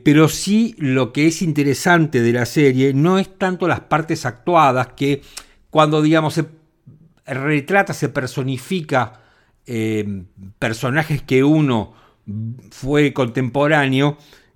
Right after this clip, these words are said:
eh, siempre uno le encuentra fallas. Esa no es la parte que a mí más me interesa, pero me parece que la riqueza de esta miniserie está en que pinta un retrato de los noventa.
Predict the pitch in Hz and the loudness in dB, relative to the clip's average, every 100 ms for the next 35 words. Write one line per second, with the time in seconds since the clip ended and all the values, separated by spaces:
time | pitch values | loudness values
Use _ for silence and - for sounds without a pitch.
0 | _ 110 110 104 170 160 151 160 151 117 | _ -4 -2 -2 2 2 2 2 2 0
1 | 127 120 113 165 117 98 90 - - 160 | -2 -4 0 4 4 2 -8 -10 -8 -4
2 | 165 147 139 131 143 131 131 127 135 139 | -2 0 0 -2 -2 -6 -4 -4 -2 -2
3 | 127 131 131 127 143 123 143 135 - - | -2 -2 -2 0 2 0 0 -4 -8 -20
4 | - - 120 127 131 156 170 175 165 147 | -10 0 4 4 4 2 4 4 4 4
5 | 151 147 131 123 120 180 190 170 - 120 | 4 4 2 0 -2 6 6 6 2 -2
6 | 120 - _ _ _ 104 98 123 - 127 | -4 -10 _ _ _ -10 -4 -4 -2 0
7 | 131 135 127 - 151 131 139 147 - 120 | 2 0 0 4 6 6 4 0 0 -4
8 | 113 - 143 147 - - - 127 127 127 | -4 0 2 0 -4 -16 -12 -2 -2 0
9 | 127 139 127 170 175 175 156 147 147 139 | 2 2 2 0 2 2 2 2 2 0
10 | 127 127 143 143 143 120 117 113 110 113 | -2 0 -2 0 0 0 0 0 -2 -2
11 | 101 92 82 - _ | -4 -6 -12 -14 _